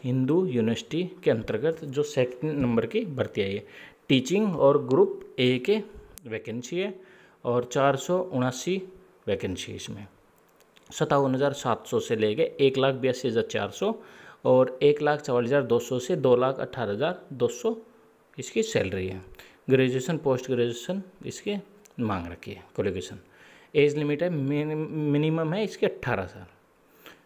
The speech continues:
जनरल ओबीसी का हज़ार रुपये का चालान है, एससी, एसटी, हैंडीकैप का कोई चालान नहीं है।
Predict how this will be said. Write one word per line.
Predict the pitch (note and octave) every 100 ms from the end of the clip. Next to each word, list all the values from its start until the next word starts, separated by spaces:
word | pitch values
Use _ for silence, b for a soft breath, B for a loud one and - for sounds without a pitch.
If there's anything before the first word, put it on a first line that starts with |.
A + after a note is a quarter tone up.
| -
जनरल | A#2 B2+ D3+ B2+
ओबीसी | B2 B2 B2 D#3
का | G3
हज़ार | D3+ A2+ G2
रुपये | G2+ A#2
का | A#2
चालान | D3+ D3+ G3
है, | C4+
एससी, | E3 - -
एसटी, | D3 - - G3 G3+ B B B C3+
हैंडीकैप | B2 C3 D3 D3
का | A3 A3 - -
कोई | D3 C3
चालान | A#2 A2 E3
नहीं | B2 F#2+
है। | F#2+